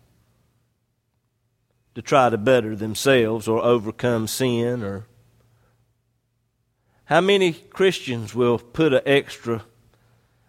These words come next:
dollar bill in the plate thinking that's gonna earn 'em some brownie points with God? How many Christians take a look at their church attendance and think that that's going to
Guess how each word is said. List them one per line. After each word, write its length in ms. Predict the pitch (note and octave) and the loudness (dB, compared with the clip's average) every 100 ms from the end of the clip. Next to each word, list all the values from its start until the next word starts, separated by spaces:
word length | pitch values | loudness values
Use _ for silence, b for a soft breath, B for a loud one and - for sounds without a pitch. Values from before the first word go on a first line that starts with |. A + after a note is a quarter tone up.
| _ | _
dollar 320 | A2+ C#3+ C3+ A#2+ | 0 2 2 0
bill 520 | A2+ C#3+ B2 G#2 G#2+ | 2 4 2 0 -8
in 120 | G#2+ | -10
the 60 | G2 | -10
plate 640 | - C#3+ A#2+ G#2+ - - _ _ _ _ _ _ _ _ _ _ _ _ _ _ | 0 2 2 0 -12 -20 _ _ _ _ _ _ _ _ _ _ _ _ _ _
thinking 320 | C3+ C3 B2 | 0 0 0
that's 220 | A#2+ A#2+ - | 0 0 0
gonna 240 | B2 A#2 | -2 0
earn 300 | A2+ B2 A#2+ | 2 2 0
'em 140 | A2 | -4
some 200 | G2 G#2+ | -6 -4
brownie 380 | G#2+ B2 B2 G#2+ | 2 2 2 -2
points 440 | - A2+ G#2 - - | -8 -8 -8 -12 -16
with 160 | G2+ | -8
God? 440 | A#2+ A#2 G#2 - - _ _ _ _ _ _ _ _ _ _ _ _ _ _ _ _ _ _ _ _ _ _ _ _ | -2 0 -2 -10 -18 _ _ _ _ _ _ _ _ _ _ _ _ _ _ _ _ _ _ _ _ _ _ _ _
How 160 | C3 | 2
many 180 | D#3+ E3+ | 2 2
Christians 580 | D3 F3 F3+ - C3+ B2 | 0 2 0 0 -6 -2
take 240 | D#3+ D#3 C#3 | 0 0 2
a 60 | |
look 260 | C#3 D#3 C#3+ | 2 2 0
at 100 | C3+ | 0
their 160 | C3 | 0
church 380 | A#2+ - F3+ F3+ | 0 2 2 0
attendance 580 | B2 - C#3 A2+ G2+ - | -6 0 0 0 -6 -8
and 160 | A2 - | -6 0
think 300 | C3+ B2+ - | 0 0 -4
that 220 | B2 A#2+ | -6 0
that's 380 | C3+ C#3+ - - | 2 2 0 -8
going 500 | B2 B2 A#2 G#2+ G#2 | -4 -2 -2 -4 -10
to 380 | - A#2 G2+ | -8 -6 -6